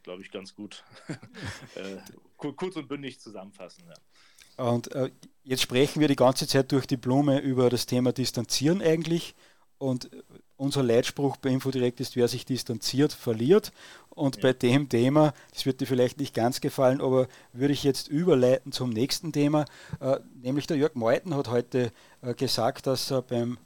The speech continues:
Speaker 2: Bundesparteitag im Dezember nicht mehr als Parteivorsitzender zur Wahl antritt. Wie, wie siehst
Speaker 1: Ja,
Speaker 2: du das?
Speaker 1: aber
Speaker 2: Wird, wird sich danach etwas, äh, ändern in der A F D oder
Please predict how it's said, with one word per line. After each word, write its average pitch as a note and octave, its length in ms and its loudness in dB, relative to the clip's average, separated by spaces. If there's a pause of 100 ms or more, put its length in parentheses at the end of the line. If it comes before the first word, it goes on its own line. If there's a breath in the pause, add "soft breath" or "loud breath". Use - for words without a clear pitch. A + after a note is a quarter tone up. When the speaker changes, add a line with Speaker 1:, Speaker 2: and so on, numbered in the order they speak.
Speaker 2:
Bundesparteitag C3+ 960 2 (240 loud breath)
im C3 160 -2
Dezember C3+ 720 0 (280 loud breath)
nicht C3+ 420 -6
mehr B2+ 320 4
als A#2+ 360 -2
Parteivorsitzender A#2+ 1400 -4
zur A#2+ 220 -4
Wahl A2+ 320 -2
antritt. A2 640 -8 (1800)
Wie, C3 260 -6
wie C#3 120 -2
siehst C#3 280 0
Speaker 1:
Ja, G#2+ 60 -4
Speaker 2:
du E3+ 120 0
das? B2+ 200 2
Speaker 1:
aber C#3+ 120 2
Speaker 2:
Wird, C#3+ 200 0
wird C#3+ 140 -4
sich C#3+ 160 -4
danach C3+ 420 4
etwas, D3 600 -2 (260)
äh, C3+ 200 -4
ändern E3 520 0 (880)
in D#3+ 160 -6
der D#3+ 140 4
A D3+ 180 4
F D#3 160 -2
D D#3+ 320 0
oder C#3 240 -4